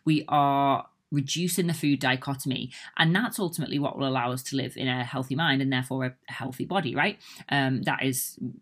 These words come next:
realis-, realistically in research, what lends itself to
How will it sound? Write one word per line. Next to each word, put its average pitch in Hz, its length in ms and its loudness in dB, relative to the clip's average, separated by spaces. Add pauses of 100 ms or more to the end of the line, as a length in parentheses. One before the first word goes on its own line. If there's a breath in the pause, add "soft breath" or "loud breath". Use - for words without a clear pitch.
(100)
realis-, 147 520 0
realistically 147 680 -2
in 127 320 0
research, 151 640 0
what 131 160 -2
lends 123 240 -4
itself - 380 -6
to 117 280 -4